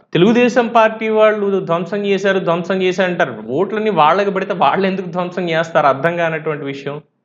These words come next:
అంటే, ఆ స్లిప్పులు చూసే చెప్తున్నానండి. నేనేమి అక్కడ ఒక గంప కొత్తగా టి-, టీడీపీయే గెలిచిపోతుంది, లేదంటే వైఎస్ఆర్సీపీకి ఏదో అయిపోతుందని నేను చెప్పట్లా. అక్కడ ఉన్నటువంటి స్లిప్పులు చూస్తే, వాళ్ళు క్లియర్ చేసేటువంటి స్లిప్పులు ఇవన్నీ చూస్తే,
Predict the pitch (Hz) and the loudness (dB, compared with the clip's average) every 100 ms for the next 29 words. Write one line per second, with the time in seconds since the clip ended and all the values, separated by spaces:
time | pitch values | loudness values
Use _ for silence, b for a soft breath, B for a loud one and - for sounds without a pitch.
0 | _ _ _ _ _ _ _ _ _ _ | _ _ _ _ _ _ _ _ _ _
1 | _ _ - 180 175 165 185 190 277 247 | _ _ -6 -2 0 -2 -6 -4 -4 -2
2 | 247 247 220 226 233 202 165 160 170 190 | 0 2 2 2 0 2 0 0 0 0
3 | 220 220 214 180 156 170 202 202 202 196 | 2 2 2 2 0 0 -2 0 -4 -4
4 | 160 165 185 208 208 202 196 - 196 190 | -2 0 0 2 4 4 2 -2 -4 -4
5 | 190 185 185 180 180 175 185 190 180 185 | -2 -2 0 0 0 0 2 0 0 -2
6 | 180 180 180 185 190 185 165 170 202 190 | 0 0 -2 -2 -2 -2 0 0 0 -2
7 | 139 - B B - 127 165 160 202 208 | -2 -4 B B -4 0 0 0 0 0
8 | 202 196 170 165 202 196 185 143 - 127 | -2 -4 -6 0 0 2 2 0 -2 0
9 | 151 160 151 165 180 185 175 175 170 151 | 2 0 0 0 2 2 0 -2 -2 -4
10 | 147 147 160 175 165 165 165 131 - 101 | -4 -6 -2 0 2 0 -2 -4 -2 -2
11 | 120 - - | -2 -2 -8